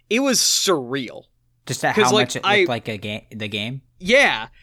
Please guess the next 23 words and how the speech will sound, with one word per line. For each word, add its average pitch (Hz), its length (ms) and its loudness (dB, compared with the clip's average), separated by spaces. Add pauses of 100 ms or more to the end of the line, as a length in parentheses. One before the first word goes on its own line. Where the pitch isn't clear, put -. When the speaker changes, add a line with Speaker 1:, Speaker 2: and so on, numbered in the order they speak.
(240)
Speaker 1:
'cause 226 240 2
I 214 180 2
had 233 100 -2
seen 254 280 -2
the 180 80 0
concept 180 640 -2
art, 120 200 -4
and 143 120 -4
I 202 140 2
already 180 260 0
thought 185 300 -2
that 151 100 -4
it 135 60 -4
looked 143 220 -4
really 147 300 -2
cool 156 500 -6
to, - 200 -6
like, 151 360 -2 (540)
I 165 100 -4
mean, 208 120 0
you 220 80 2
know, 185 140 4
it's, 185 260 0